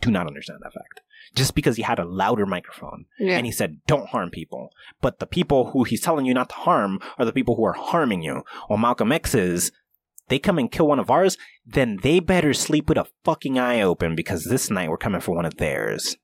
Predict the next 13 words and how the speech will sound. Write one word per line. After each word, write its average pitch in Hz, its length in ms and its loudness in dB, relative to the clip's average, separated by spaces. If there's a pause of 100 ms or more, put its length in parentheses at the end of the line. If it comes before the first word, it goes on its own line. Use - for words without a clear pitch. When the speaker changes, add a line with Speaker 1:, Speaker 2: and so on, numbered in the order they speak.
(340)
Speaker 1:
That 196 340 2
Speaker 2:
Boom. 190 40 -14 (300)
Speaker 1:
balance 151 840 -2 (440)
is 165 140 2
Speaker 2:
Yeah. 170 220 2
Speaker 1:
beautiful. 101 840 0
Speaker 2:
Mm-hmm. 175 140 2 (100)
Speaker 1:
Atheos, 277 400 4 (180)
oh, - 300 2 (160)
Atheos 123 480 0 (180)
loves 92 680 -2
Malcolm 78 320 -4
X. - 340 -16